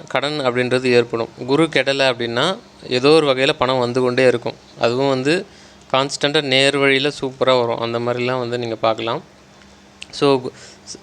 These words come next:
கடன்களை அடையக்கூடிய குரு இப்போ வலுக்க இருக்கிறதுனால, அ, இப்போ நீங்க வந்து சு-, அதாவது சு-, வலுக்கிறதுனா சுய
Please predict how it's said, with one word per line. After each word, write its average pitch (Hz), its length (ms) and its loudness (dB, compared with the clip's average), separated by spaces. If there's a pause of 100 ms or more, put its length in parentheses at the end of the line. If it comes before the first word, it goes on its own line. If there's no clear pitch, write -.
கடன்களை 156 540 2
அடையக்கூடிய 131 480 2
குரு 151 180 4
இப்போ 156 160 4
வலுக்க 135 240 4
இருக்கிறதுனால, 117 580 2 (920)
அ, 120 80 2 (340)
இப்போ 123 180 0
நீங்க 135 160 0
வந்து 143 280 2
சு-, 151 180 -2
அதாவது 131 240 2
சு-, 135 160 -4
வலுக்கிறதுனா 147 640 2
சுய 160 320 2